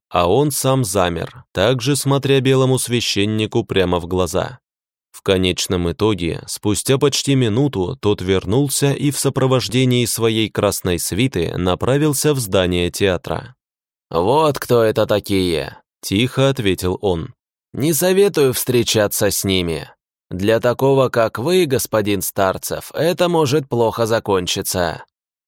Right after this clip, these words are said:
«Почему?» — заинтересовался я.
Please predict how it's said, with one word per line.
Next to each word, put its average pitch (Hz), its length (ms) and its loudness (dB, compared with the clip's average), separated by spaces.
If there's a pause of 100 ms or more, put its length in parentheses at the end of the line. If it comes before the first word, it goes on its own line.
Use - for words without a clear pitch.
(120)
«Почему?» — 95 720 0 (160)
заинтересовался 90 1040 0
я. 82 300 -2